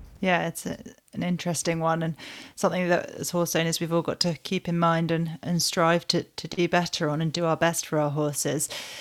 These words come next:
Finally, Becky, we're coming back to you when reminding people this week about the approaching deadline for microchipping your horses if you live in Britain. The deadlines are different depending on where you live, aren't they?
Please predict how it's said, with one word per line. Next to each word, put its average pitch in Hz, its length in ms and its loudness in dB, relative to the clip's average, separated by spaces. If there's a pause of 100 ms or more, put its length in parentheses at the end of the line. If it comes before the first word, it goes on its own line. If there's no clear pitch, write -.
(220)
Finally, 226 800 2
Becky, 233 320 0
we're 160 60 -4
coming 196 220 -2
back - 260 0
to 202 100 -6
you 156 360 -2
when 196 140 0
reminding 220 420 2
people 196 260 -2
this 196 240 -2
week 165 260 -4
about 160 300 -2
the 175 140 0
approaching 190 480 -2
deadline 175 380 -2
for 180 100 -8
microchipping 185 760 -2
your 147 120 -8
horses 147 400 -8
if 147 100 -12
you 147 100 -8
live 143 140 -10
in 147 140 -8
Britain. 143 440 -10 (520)
The 214 120 -2
deadlines 302 380 4
are 254 80 -2
different 220 360 0
depending 214 380 2
on 214 120 0
where 208 100 2
you 208 160 0
live, 175 300 2
aren't 185 260 -2
they? 147 300 -12